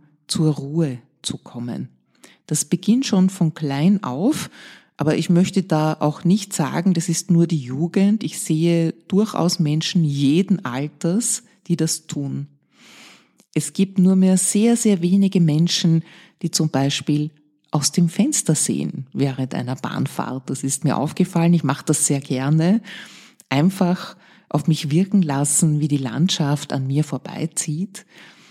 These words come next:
Wenn ich etwas mache mit dem Smartphone, dann höre ich manchmal etwas.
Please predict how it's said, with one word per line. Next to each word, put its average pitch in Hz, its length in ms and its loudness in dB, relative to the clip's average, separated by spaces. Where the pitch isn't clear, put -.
Wenn 156 400 2
ich 240 180 0
etwas 185 380 -2
mache 165 480 -2
mit 175 180 0
dem 156 120 2
Smartphone, 170 880 0
dann 147 240 0
höre 175 560 2
ich 131 220 -6
manchmal 127 500 -8
etwas. 143 680 -4